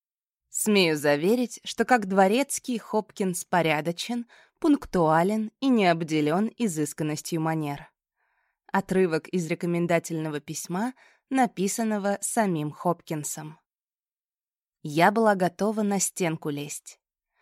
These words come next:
В доме Хантов было невозможно умереть от голода. Помимо завтрака, обеда и ужина обязательно имели место ланч и тот самый five o'clock,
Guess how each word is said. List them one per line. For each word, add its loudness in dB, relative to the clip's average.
В -10
доме 4
Хантов -4
было 6
невозможно 2
умереть -2
от -4
голода. -2
Помимо 2
завтрака, 0
обеда 0
и -4
ужина -2
обязательно 0
имели 0
место -4
ланч -2
и -2
тот 0
самый 0
five 2
o'clock, -2